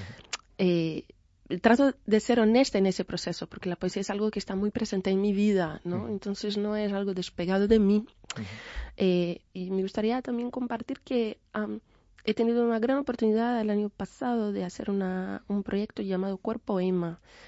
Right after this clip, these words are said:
Speaker 1: que eran algunas alumnas y alumnos de, de mis talleres,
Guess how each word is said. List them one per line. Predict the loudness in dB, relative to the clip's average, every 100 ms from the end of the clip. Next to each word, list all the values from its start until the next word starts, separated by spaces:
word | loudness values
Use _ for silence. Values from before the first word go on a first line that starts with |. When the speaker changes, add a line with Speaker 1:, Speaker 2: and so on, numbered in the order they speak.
| -20 _ _
Speaker 1:
que | -2
eran | 0 0
algunas | 0 0 0
alumnas | 0 0 0 0 -2 -6 -8 -10 -8
y | -8 -6
alumnos | -8 -8 -8 -10
de, | -10 -10 -12 -16 -10
de | -6
mis | -6
talleres, | -4 -4 0 0 0 -4